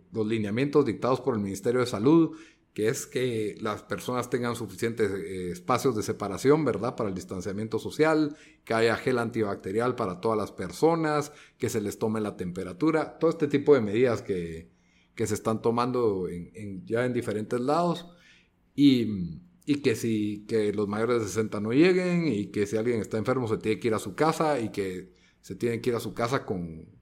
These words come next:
pagado, pues, no, no son vacaciones, no, no pierden ninguno de sus, de sus derechos laborales. Entonces, eh, de un, hubo bastante confusión con esto, porque el primer día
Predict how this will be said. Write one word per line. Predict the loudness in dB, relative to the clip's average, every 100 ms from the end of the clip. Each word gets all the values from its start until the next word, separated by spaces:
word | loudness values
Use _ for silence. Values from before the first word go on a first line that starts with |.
| _
pagado, | -6 4 4 4
pues, | 0 -8 -8
no, | -8 -6 -6 -6
no | -2 0
son | 0 0
vacaciones, | -2 -6 2 4 4 0 -2 -6
no, | -8 -6 -8 -10 -10 -12
no | -12 -10 -10 -4
pierden | -2 0 -2
ninguno | -4 -4 -4
de | -4
sus, | -8 -14 -18 _ _ _ _ _
de |
sus | -8 -6
derechos | -4 -4 -2 0 0
laborales. | -2 -2 0 2 0 -4 -12 _ _ _ _ _ _ _ _ _ _ -10
Entonces, | -4 -2 0 2 2 0 -10 _ _ _ _ _ _ _ _
eh, | 2 2 2 -4 2
de | 6
un, | 6 6
hubo | 2 8 8
bastante | 8 4 4 4
confusión | 2 4 4 4
con | 4
esto, | 2 2 0
porque | 0 -2
el | 0
primer | 0 0 4
día | 4 4 0 -4 -14